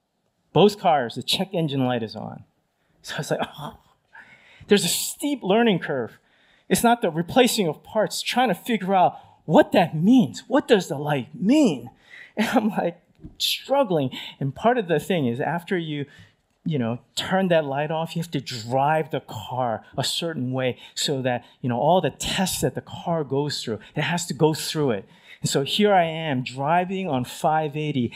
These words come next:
nine o'clock at night, day af-, night after night, trying to go through that cycle.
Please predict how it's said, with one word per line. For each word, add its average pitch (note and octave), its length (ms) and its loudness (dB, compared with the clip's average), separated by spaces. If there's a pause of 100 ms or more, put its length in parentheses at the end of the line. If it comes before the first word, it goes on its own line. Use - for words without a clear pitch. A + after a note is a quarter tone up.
nine F3+ 360 4
o'clock E3 440 -2
at D3+ 80 -4
night, C3 320 0 (140)
day G#3 380 4
af-, D#3 220 0
night G3 320 2
after D#3 320 0
night, D3 300 -4 (160)
trying F#3+ 240 0
to D3+ 60 -2
go D#3 180 0
through E3 140 -10
that C#3 180 0
cycle. C#3+ 440 -4